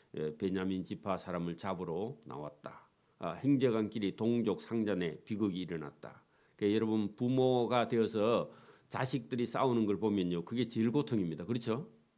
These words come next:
하나님도, 예, 이스라엘 민족이 싸우는 걸 볼 때 하나님이 고통입니다. 그런데 거기요,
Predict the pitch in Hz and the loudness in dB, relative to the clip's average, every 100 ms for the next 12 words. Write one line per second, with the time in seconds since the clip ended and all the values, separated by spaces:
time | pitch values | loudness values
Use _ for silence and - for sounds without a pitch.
0 | _ _ _ - 139 135 113 104 95 104 | _ _ _ -8 2 4 4 4 4 4
1 | 92 76 - - - 92 107 - 117 110 | 2 -2 -12 -18 -4 -2 0 2 4 4
2 | 107 120 113 95 87 107 117 101 92 87 | 6 4 4 0 -2 0 2 2 -2 0
3 | 98 - 95 107 95 90 82 - 110 101 | -2 -2 -4 -2 -2 -2 -4 -6 -8 -6
4 | 85 78 73 - _ _ - 101 107 120 | -6 -6 -10 -16 _ _ -6 -2 0 2
5 | 135 113 98 113 80 | 2 4 6 6 4